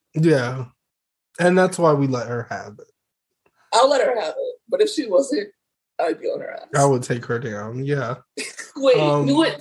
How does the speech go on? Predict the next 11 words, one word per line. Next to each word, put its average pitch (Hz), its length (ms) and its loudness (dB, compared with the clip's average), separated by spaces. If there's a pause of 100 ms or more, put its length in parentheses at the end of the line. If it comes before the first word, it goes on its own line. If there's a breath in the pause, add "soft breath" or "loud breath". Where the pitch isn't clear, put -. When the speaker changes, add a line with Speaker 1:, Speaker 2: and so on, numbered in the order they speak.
(120)
Speaker 2:
take - 260 0 (160)
her 339 160 0
down? 214 500 2 (300)
Speaker 1:
<laughs> - 720 -4
Speaker 2:
What 269 200 4
a - 200 4
statement. 175 680 2
Speaker 1:
I'm 156 60 -2
coming 139 280 2
for - 140 -6
you. 113 380 -8